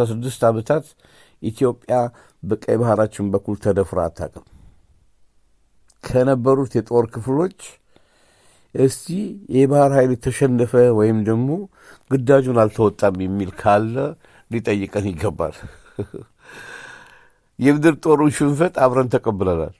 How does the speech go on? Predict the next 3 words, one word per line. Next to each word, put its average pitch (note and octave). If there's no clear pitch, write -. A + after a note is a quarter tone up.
ምክንያቱም A2
መሬቱ E3
ከተሸነፈ A#2+